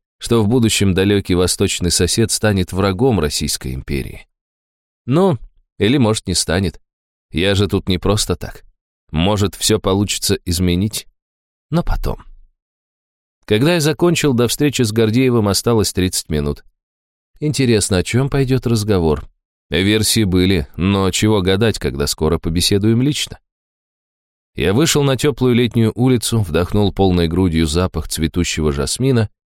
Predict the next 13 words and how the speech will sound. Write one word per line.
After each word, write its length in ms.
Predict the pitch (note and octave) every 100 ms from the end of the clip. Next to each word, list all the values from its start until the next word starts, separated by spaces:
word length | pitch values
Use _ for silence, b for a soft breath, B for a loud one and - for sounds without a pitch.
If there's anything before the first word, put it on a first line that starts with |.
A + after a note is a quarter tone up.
| _ -
и 100 | F#3+
поспешил 500 | - - E2 F#2+ F#2
к 100 | -
машине, 440 | D2 D#2+ C2 - _ _ _ _ _ _ _
рядом 400 | D2+ G2+ A2 A2+
с 100 | -
которой, 500 | A2+ G#2+ B2+ B2 A#2 - _ _ _
преградив 600 | - F#2 G#2+ G#2+ A2 -
мне 180 | G2+ G2+
выезд, 340 | G#2 A#2+ - G2
остановился 640 | - G2+ G2 G#2+ A2 -
другой 400 | F#2+ A2+ A2 F2+
автомобиль. 580 | D2+ E2 D2 C#2 B1+